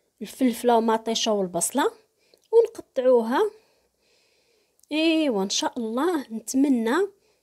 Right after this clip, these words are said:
تجربوا هاد البلا ويعجبكم وتجربوه، ونديروا البارطاج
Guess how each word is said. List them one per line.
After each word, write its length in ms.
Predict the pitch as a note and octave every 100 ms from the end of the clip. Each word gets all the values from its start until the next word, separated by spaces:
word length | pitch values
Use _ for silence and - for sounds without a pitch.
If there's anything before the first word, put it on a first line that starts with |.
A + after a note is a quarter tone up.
| _ _ _ _ _ _ _ _ _ _ _ _ _ _ _ _ _
تجربوا 600 | A3 - C#4 D4 C4 B3+
هاد 240 | B3+ B3
البلا 500 | A#3 A#3 G#3 G3 F#4+ - _ _ _ _ _ _ _ _ _ _
ويعجبكم 840 | F4 A3+ C4+ A3+ A#3+ G#3 - D#4 G4+
وتجربوه، 880 | F4+ C#4+ - F3 F3+ G#3+ D4 F#4 G3+ _ _ _ -
ونديروا 760 | F4 D#4+ B3 C4+ A#3+ A#3+ F4 - _ _ _ _ _ _ _ _ _ _ _ _ _ _ _ _ _ _ _ _ _ _ -
البارطاج 1040 | G4 G#4+ - B3 - G#3+ A#3 F4 D4+ -